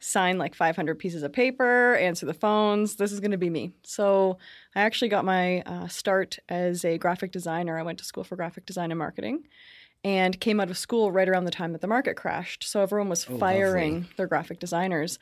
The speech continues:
Speaker 1: And I was literally a starving artist. So I started bartending and kind of that "I'll bartend for one year" theory. And seven years later, I was still bartending.
Speaker 2: <laughs>
Speaker 1: And so I got
Speaker 2: That's all too common in
Speaker 1: It
Speaker 2: that industry,
Speaker 1: is,
Speaker 2: isn't
Speaker 1: it
Speaker 2: it?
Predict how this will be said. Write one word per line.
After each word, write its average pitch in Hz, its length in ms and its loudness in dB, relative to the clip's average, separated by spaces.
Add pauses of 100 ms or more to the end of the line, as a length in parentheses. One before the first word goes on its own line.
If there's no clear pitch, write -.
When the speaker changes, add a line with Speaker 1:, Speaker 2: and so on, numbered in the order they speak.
(280)
Speaker 1:
And 190 140 0
I 180 100 4
was 180 200 0
literally 190 640 4
a - 80 0
starving 170 380 2
artist. 170 500 0
So 190 120 -2
I 170 60 2
started 175 300 0
bartending 170 600 0
and 175 120 -4
kind 185 260 0
of 180 120 0
that 160 320 2
"I'll 165 120 2
bartend 170 440 2
for 170 160 0
one 160 240 0
year" 175 180 0
theory. 233 460 0 (460)
And 190 120 0
seven 180 380 4
years 170 260 2
later, 185 280 6
I 156 80 4
was 175 180 -2
still 175 320 6
bartending. 175 800 4
Speaker 2:
<laughs> 135 260 -6 (580)
Speaker 1:
And 208 500 4
so 208 640 4 (200)
I 226 100 0
got 220 160 6
Speaker 2:
That's 208 60 4
all 120 160 2
too 143 180 0
common 113 340 0
in 156 60 8
Speaker 1:
It 147 120 8
Speaker 2:
that - 60 0
industry, 311 360 8
Speaker 1:
is, 247 140 6
Speaker 2:
isn't 247 120 8
Speaker 1:
it 247 40 8
Speaker 2:
it? 285 100 6